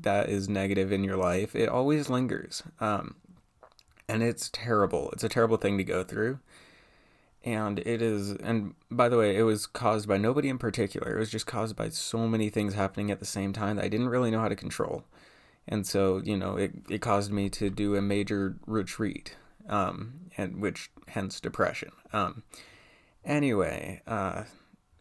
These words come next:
the, the thing I wanted to talk about was the fact that I think I've been in denial about having depression, okay? And again,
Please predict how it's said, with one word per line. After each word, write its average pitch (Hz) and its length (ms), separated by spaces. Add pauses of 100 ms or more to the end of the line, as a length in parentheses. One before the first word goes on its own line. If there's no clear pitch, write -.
(100)
the, 113 120
the 117 280
thing 147 240
I 147 60
wanted 131 280
to 98 60
talk 104 320
about - 460
was 104 180
the 104 100
fact 104 320
that 110 200
I 110 120
think 147 220
I've 139 180
been 120 140
in 107 160
denial 92 600 (200)
about 98 220
having 98 220
depression, - 380
okay? 110 260
And 98 180 (800)
again, 113 500